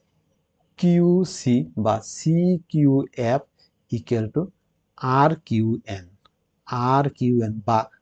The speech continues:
আর কিউ এন equal to কোণ সি কিউ এফ, বিপরীত কোণ বলিয়া বা opposite angle বলিয়া। সুতরাং কি বলতে পারি এখানে, এখানে বলতে পারি এফ সি,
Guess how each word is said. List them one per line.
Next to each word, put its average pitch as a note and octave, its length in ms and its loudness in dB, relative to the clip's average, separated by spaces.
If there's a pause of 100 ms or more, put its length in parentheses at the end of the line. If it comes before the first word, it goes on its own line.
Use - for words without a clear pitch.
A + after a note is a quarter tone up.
(460)
আর F3 180 10 (180)
কিউ C3 200 2 (420)
এন A2+ 100 -2 (440)
equal A#2+ 300 0
to B2+ 80 4 (100)
কোণ G#2+ 120 -2 (260)
সি - 240 -4 (240)
কিউ G#2 200 -2 (280)
এফ, G2 60 -10 (500)
বিপরীত A#2+ 540 -4 (240)
কোণ G#2 120 -4 (140)
বলিয়া G2 300 -4 (100)
বা - 80 -8 (160)
opposite G#3 360 -6 (120)
angle A2+ 340 -8 (420)
বলিয়া। G#2 440 -6 (420)
সুতরাং A2 360 -8 (120)
কি D3 80 -2 (100)
বলতে C3+ 260 2
পারি B2+ 220 2
এখানে, A2+ 240 -6 (440)
এখানে A2 220 -6 (140)
বলতে G#2 320 -4
পারি G#2 200 -4 (760)
এফ D#3+ 120 2 (1400)
সি, C3 340 -2